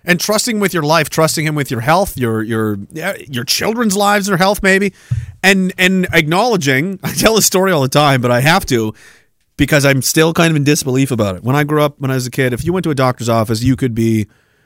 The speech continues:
basically positive, without even thinking about it, that this person was gonna be smarter than you, healthier than you,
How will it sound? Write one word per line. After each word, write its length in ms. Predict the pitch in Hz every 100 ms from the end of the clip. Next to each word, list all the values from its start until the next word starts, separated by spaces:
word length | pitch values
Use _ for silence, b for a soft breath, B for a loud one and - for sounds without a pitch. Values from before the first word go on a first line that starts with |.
| _ _ _ _ _ _ _ _ _ _ _ _
basically 720 | 165 214 208 214 185 160 123 113
positive, 880 | - 147 190 139 135 98 - - _ _ _ _ _ _ _ _ _ _ _ _ _ _ _ _ _ 135
without 300 | 156 170 180
even 140 | 147
thinking 240 | 202 170
about 220 | 147 123 117
it, 100 | - b b
that 240 | 151 147
this 220 | 139 160
person 340 | - 170 160 151
was 120 | 135
gonna 180 | 139 127
be 100 | 113
smarter 480 | - - 117 170 175
than 120 | 175
you, 420 | 170 170 165 156 _ -
healthier 540 | - 254 277 165 143
than 140 | 135
you, 400 | 131 120 117 113